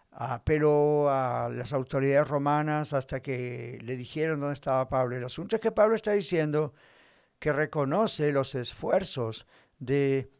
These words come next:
Onesífero, cuando evidentemente esto le estaba probando que Onesífero amaba el evangelio, amaba a Cristo, amaba al apóstol Pablo,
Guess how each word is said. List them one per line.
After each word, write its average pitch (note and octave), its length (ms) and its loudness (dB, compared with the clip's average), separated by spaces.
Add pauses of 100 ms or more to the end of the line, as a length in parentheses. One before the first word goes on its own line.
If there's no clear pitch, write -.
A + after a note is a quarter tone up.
Onesífero, C3 760 -4
cuando A#2+ 500 -4
evidentemente G3 880 0
esto F3 200 -2
le D#3+ 80 -2
estaba D3+ 360 2
probando D3 500 0
que C3+ 140 -6
Onesífero C#3 520 -2
amaba C3 720 0 (400)
el C3 140 -4
evangelio, B2 680 -4
amaba D#3+ 320 2
a E3 100 0
Cristo, B2+ 400 -6
amaba E3 400 2
al D#3+ 80 4
apóstol B2+ 460 -4
Pablo, A#2 540 -2